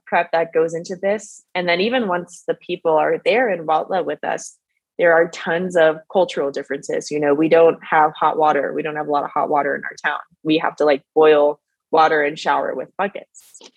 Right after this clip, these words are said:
And there's, like, one hotel there that has hot water. So we have people stay at this hotel, but it's these little things that people, you know, who, if they're not ready for it, they just, they can't step into this experience. It's very rural Mexico. It's a very small village. You know, we're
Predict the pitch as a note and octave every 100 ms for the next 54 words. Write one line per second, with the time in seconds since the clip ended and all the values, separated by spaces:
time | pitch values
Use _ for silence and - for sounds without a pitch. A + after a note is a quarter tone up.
0 | _ _ - E3 D#3+ D#3+ D#3 E3 E3+ F3+
1 | D#3 - D#3+ D#3 D3+ D3 D3+ - F#3+ F#3
2 | - D#3 D3 C#3+ E3 G#3 - - F3+ G#3
3 | A3+ F3+ - G#3+ G3+ F3 E3+ F3 E3 D#3
4 | - - - - G#3 F#3 F3 F3+ - -
5 | F#3 F#3 F#3+ F3 E3 F3 F3 - D#3 D3+
6 | - _ _ _ _ G3+ F#3+ F3 F3 E3+
7 | D#3+ F3+ F#3 F#3+ G#3+ - G3+ F#3 E3+ D#3
8 | F3 B3 - D#3+ D#3 D3+ C#3+ D#3 D#3 D#3
9 | D#3+ - - - _ _ _ F3 G#3 G3
10 | G3+ E3+ D3+ E3+ D#3 - - - - B3+
11 | F#3 - G3+ - - - - F#3+ F3+ F#3
12 | F#3+ D#3+ F#3 F#3+ E3+ E3 - - F#3+ D3+
13 | D#3 D#3 D#3 D#3 - D#3+ D3+ - D#3+ F3+
14 | D3 D#3 D3+ D3 D3+ D#3 D3+ D3